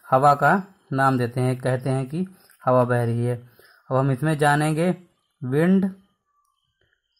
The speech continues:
प्लस डस्ट, यानी कि धूल, धूल हवा, हवा और धूल अगर मिक्स हो जाएगी तो इसको हम लोग कहेंगे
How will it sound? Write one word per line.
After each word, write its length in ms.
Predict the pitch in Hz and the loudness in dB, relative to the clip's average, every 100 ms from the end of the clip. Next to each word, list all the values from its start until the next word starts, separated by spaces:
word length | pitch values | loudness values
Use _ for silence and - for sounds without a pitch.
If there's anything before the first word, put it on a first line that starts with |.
| _ | _
प्लस 400 | 131 147 160 - _ _ _ _ _ - | -2 -2 -2 -10 _ _ _ _ _ -14
डस्ट, 540 | 120 135 131 - - - _ _ _ _ _ 1077 _ _ _ _ _ _ _ _ _ - | -4 0 0 -4 -16 -20 _ _ _ _ _ _ _ _ _ _ _ _ _ _ _ -8
यानी 220 | 131 135 | -4 -4
कि 200 | 127 175 | -4 -4
धूल, 520 | 135 117 143 143 107 - _ _ _ _ _ _ _ _ _ _ _ 147 | -4 -2 -2 -2 -4 -8 _ _ _ _ _ _ _ _ _ _ _ -10
धूल 560 | 117 123 151 190 202 190 - _ - | -4 -2 0 2 0 -2 -12 _ -4
हवा, 260 | 127 131 127 107 - _ - - _ - - | -2 2 0 -2 -12 _ -20 -20 _ -20 -4
हवा 280 | 131 151 165 | 0 4 6
और 200 | 165 151 | 4 2
धूल 260 | 127 156 | -2 0
अगर 220 | 160 156 151 | 2 2 0
मिक्स 320 | 156 160 - | -2 -2 -2
हो 100 | 143 | -2
जाएगी 360 | 135 139 151 | 0 -2 -2
तो 60 | 156 | -4
इसको 320 | 143 - 160 | -8 -4 -2
हम 140 | 147 139 | 0 0
लोग 200 | 143 139 | -2 0
कहेंगे 480 | 131 131 135 190 | 0 0 -2 -2